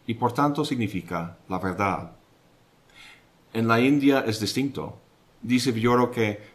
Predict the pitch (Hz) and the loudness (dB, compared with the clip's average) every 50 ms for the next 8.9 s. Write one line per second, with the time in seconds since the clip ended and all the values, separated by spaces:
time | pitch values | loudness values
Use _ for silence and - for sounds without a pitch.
0 | _ _ - 120 120 - 151 135 123 - 135 135 151 170 165 165 165 143 131 123 | _ _ -4 -4 -2 0 0 0 0 0 -2 0 0 0 2 2 0 0 0 0
1 | 113 110 110 107 120 127 131 135 135 - - - 123 120 - - 143 143 143 - | 0 0 2 2 2 2 2 2 0 -2 -4 -6 -4 -4 -2 -2 -2 -2 -2 -2
2 | - 139 135 - - 107 107 107 101 - 92 92 87 92 90 87 92 95 120 131 | -4 -6 -6 -4 -4 -6 -4 -6 -6 -6 -6 -6 -4 -4 -4 -4 -2 -2 -2 0
3 | 131 107 90 - - - - _ _ _ _ - 95 101 98 98 113 123 143 160 | 0 -2 -4 -6 -8 -14 -20 _ _ _ _ -6 -4 -4 0 2 4 4 4 4
4 | 143 123 98 90 85 82 - - - - 95 90 85 90 95 87 90 95 90 95 | 2 0 0 -2 -4 -6 -10 -14 -14 -12 -10 -8 -8 -8 -8 -6 -6 -6 -6 -4
5 | 92 - 101 95 113 123 123 123 107 - - - 135 135 - - 104 98 - - | -6 -4 -2 0 0 2 2 0 0 -2 -2 -2 -2 -2 -2 -4 -4 -6 -6 -10
6 | - - - - - - 113 110 - - 107 101 101 104 110 120 127 143 139 - | -18 -20 -20 -16 -10 -8 -8 -8 -6 -4 -4 -2 -2 0 2 2 2 2 2 0
7 | - 104 98 98 98 95 98 - 98 98 101 98 - - 95 90 90 95 139 220 | -2 -4 -4 -2 -2 -2 -2 -2 -4 -6 -6 -6 -6 -4 -4 -4 -2 -2 -2 0
8 | 254 226 - - 98 85 - 87 80 80 85 85 78 78 - - - | -2 -2 -4 -6 -6 -6 -6 -8 -8 -8 -8 -10 -12 -14 -16 -18 -20